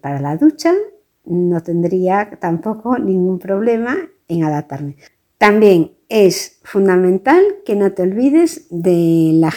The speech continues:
la crema para la protección solar.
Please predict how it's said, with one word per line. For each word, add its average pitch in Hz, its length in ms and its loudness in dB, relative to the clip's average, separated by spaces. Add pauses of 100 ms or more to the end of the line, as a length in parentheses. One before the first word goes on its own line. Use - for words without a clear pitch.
(220)
la 170 240 -2
crema 277 420 0
para 160 360 -2
la 147 200 -4
protección 156 580 -6
solar. 135 460 -10